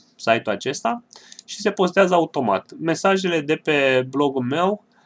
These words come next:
de pe olivian punct ro, din ce țin, sunt cu R S S Graffiti. Asta e o soluție. Mai e soluția Jetpack, care se integrează cu WordPress și când dau publish,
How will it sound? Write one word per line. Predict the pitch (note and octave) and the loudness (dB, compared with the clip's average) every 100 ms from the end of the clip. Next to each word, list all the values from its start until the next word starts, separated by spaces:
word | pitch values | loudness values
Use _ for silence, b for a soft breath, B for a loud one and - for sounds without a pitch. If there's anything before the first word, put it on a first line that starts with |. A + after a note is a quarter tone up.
| b _ | b _
de | D3 D3+ | -4 -2
pe | D3 | 0
olivian | D3+ D3 D3+ E3 D#3 | 0 2 2 2 2
punct | D3 | 0
ro, | E3 | 0
din | E3+ D#3+ | 0 -2
ce | D#3+ | -2
țin, | D#3 E3 D#3+ | -4 -2 -2
sunt | D#3 D3 | -2 -2
cu | D3 C3+ C3 | -2 -4 -2
R | B2+ C3+ C3+ | 0 2 2
S | C3 | 2
S | C3 | 0
Graffiti. | A#2 A2 - - - b b _ _ - | 2 2 0 -8 -12 b b _ _ -6
Asta | E3+ F3 | -4 0
e | D3 | 0
o | |
soluție. | B2+ G#2+ E2 - - - _ - | 0 -4 -6 -10 -20 -20 _ -2
Mai | F3+ | 0
e | |
soluția | F#3 F#3+ F#3+ F3+ E3 | 4 4 4 4 4
Jetpack, | D3 G2+ - F2 - B B B _ | 2 0 -2 -8 -8 B B B _
care | D#3 D#3 D3+ - _ - A#2+ | 0 2 0 -4 _ -16 -8
se | A#2+ | 0
integrează | D3 D3 C#3+ F3 E3+ | 0 2 4 4 2
cu | - C3+ | -4 -4
WordPress | B2 A#2+ G#2+ - F3+ - - _ _ _ _ _ _ _ _ _ - - | 2 2 2 0 -2 -2 -10 _ _ _ _ _ _ _ _ _ -20 -16
și | - B2+ | -12 -2
când | F3+ | 4
dau | F#3+ E3 - | 8 8 10
publish, | B2 A2+ E3 - | 8 8 2 0